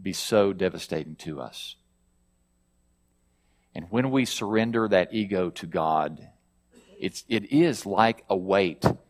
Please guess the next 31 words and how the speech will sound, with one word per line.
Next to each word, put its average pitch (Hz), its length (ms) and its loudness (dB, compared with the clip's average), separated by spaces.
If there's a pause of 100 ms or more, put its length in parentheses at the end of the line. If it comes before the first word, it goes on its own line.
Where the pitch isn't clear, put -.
(400)
that 82 160 -4
you 92 120 -8
just 107 300 -4
don't 110 200 -2
have 90 180 -4
to - 80 -14
carry 87 360 -6
around. 123 380 -10 (1400)
If 92 180 -4
we 143 180 4
get 147 300 6
into 127 600 2
ego 120 680 6
protection 104 800 0
mode, 85 580 -2 (720)
it 135 140 -2
really 156 320 6
is 151 160 2
a 123 40 0
weight 123 360 0
because 98 260 -2
you're 101 160 -10
always 175 400 6
mindful 127 460 2
of 110 140 6
it, 107 120 -4
you're 98 140 -2
always 139 360 2
carrying 123 520 0
it, 117 120 -2
you're, 98 260 -2